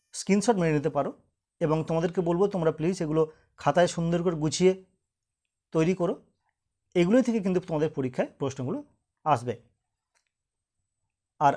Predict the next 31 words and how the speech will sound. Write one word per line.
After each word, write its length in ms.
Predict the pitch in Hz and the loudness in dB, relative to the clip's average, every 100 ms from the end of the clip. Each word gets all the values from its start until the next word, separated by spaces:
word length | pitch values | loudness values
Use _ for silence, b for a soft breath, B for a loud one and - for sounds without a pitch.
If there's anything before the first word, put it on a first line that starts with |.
| - | 2
আবারও 260 | 147 202 | 2 4
বলছি, 300 | 190 165 - 294 - _ | 4 2 -2 -10 -12 _
এই 120 | 180 202 | 0 2
প্রশ্নগুলো 460 | 202 190 190 202 | 0 -2 0 0
কিন্তু 260 | 185 196 208 202 _ | 0 -2 -4 -4 _
তোমাদের 280 | 165 160 160 - | -4 -2 -2 -2
টেক্সট 260 | 170 196 - 196 | 0 0 -2 -2
বুক 180 | 226 226 - _ _ _ _ _ - | 0 -2 -12 _ _ _ _ _ -4
শুধুমাত্র 420 | 202 220 220 240 240 | 0 0 0 0 2
একটা 300 | 190 - 214 | 2 2 -2
স-, 140 | - - - | -2 -8 0
পরিবে-, 300 | 190 196 190 | 4 4 2
ইয়ে, 220 | 160 143 139 | 0 -2 -2
একটা 240 | 170 - 202 | -4 -2 2
পাবলিকেশন 480 | 185 175 170 165 | 4 4 0 0
নয় 180 | 131 196 | 0 -2
বা 160 | 214 165 151 b b | 2 2 2 b b
প্রকাশক 340 | - 170 170 147 | -2 0 0 -2
নয়, 180 | 139 240 b b b | -4 -8 b b b
একাধিক 380 | 156 151 190 220 220 | 2 4 2 0 -2
প্রকাশকের 480 | 180 185 185 175 190 - _ _ _ _ _ - | -2 -2 -2 -2 -4 -6 _ _ _ _ _ -10
বা 60 | - | -6
প্রকাশনীর 520 | 156 160 156 170 170 - _ 123 | -2 -2 -2 -4 -4 -10 _ 0
বই 200 | 151 196 | 2 2
থেকে 200 | 202 190 | 0 0
কিন্তু 280 | 175 160 | -2 -2
এই 60 | 160 | -4
প্রশ্নগুলো 440 | 147 123 131 131 185 - | -4 -8 -6 -4 -6 -6
আমি 200 | 135 131 135 b _ | -6 -6 -8 b _
খুঁটিয়ে 280 | 147 180 175 | -2 0 0
খুঁটিয়ে 280 | 147 160 | -2 -6